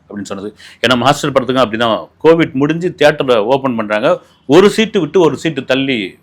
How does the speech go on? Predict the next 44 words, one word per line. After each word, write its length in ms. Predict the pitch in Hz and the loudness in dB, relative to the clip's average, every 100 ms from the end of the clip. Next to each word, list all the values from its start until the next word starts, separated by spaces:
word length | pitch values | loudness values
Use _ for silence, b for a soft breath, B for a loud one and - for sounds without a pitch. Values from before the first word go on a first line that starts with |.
| _ | _
உட்காரணும் 560 | 110 113 101 101 101 | -4 -2 -2 -6 -10
அப்படின் 200 | 98 101 | -10 -8
பொழுது 340 | 104 156 170 101 | -4 -2 -4 -4
யாருமே 580 | 123 180 233 214 196 240 | -2 2 4 4 2 0
தியேட்டருக்குள்ள 600 | - 185 185 165 143 135 | 2 2 2 0 2 2
வரமாட்டாங்க. 600 | 139 127 110 110 120 123 _ _ _ _ _ | 0 -2 -2 0 0 -2 _ _ _ _ _
ஏன்னா 400 | 135 208 170 107 | 0 4 2 0
உலகமே 600 | 98 95 139 220 226 247 | -10 -2 2 4 4 4
வந்து 180 | 240 226 | 2 2
பயத்துல 560 | 156 131 170 254 - 233 | -2 2 4 4 4 4
இருந்து 180 | 214 | 2
இப்பதான் 300 | 208 214 190 | 2 2 2
மீண்டு 280 | 165 240 208 | 0 0 0
கொஞ்சம் 220 | 190 190 | -2 -2
கொஞ்சமா 180 | 190 196 | -4 2
வருது. 240 | 190 165 214 | 2 4 2
இதுக்குள்ள 340 | 165 156 233 | -2 0 2
எங்கேயா 400 | 208 202 254 - | 2 2 0 0
தியேட்டருக்குள்ள 440 | - 254 240 220 180 | 2 2 4 2 0
வந்து 200 | 170 160 | 2 0
உட்காருது? 300 | 147 147 214 | 0 2 2
அது 160 | 180 | 2
ஒரு 180 | 170 185 | 2 0
சீட்டு 240 | 185 226 196 | -2 -6 -4
ஒரு 160 | 170 | -6
சீட்டு 240 | 143 180 165 | -6 -8 -6
ஒரு 100 | 139 | -4
தள்ளி 240 | 151 160 | -2 -2
வச்சு 220 | 156 202 | 0 0
ஒவ்வொரு 380 | 220 202 247 226 170 | 2 6 6 6 4
சீட்டுக்கும் 320 | 220 214 160 | 0 0 -2
சானிடேஷன் 580 | 180 208 185 170 156 139 | 0 0 0 0 0 -2
வைக்கணும் 440 | 123 117 131 127 110 | -4 -4 -2 0 0
அப்படின்ற 200 | 117 110 | -4 -6
மாதிரி, 260 | 120 127 | -4 -2
எல்லாரும் 380 | 127 139 147 143 | -2 0 0 2
மாஸ்க் 280 | 135 143 - | 2 0 -2
போட்டுக்கிட்டு 240 | 139 120 | -4 -4
இருக்கணும். 340 | 113 120 123 120 | -6 -4 -4 -2
இந்த 140 | 147 | 0
மாதிரி 260 | 160 160 151 | 2 2 0
ஒண்ணு 40 | |
பயத்துல 360 | 120 170 180 160 | 2 2 2 0
இருக்கும்போது, 600 | 131 135 147 - 139 - | 0 0 0 2 0 -2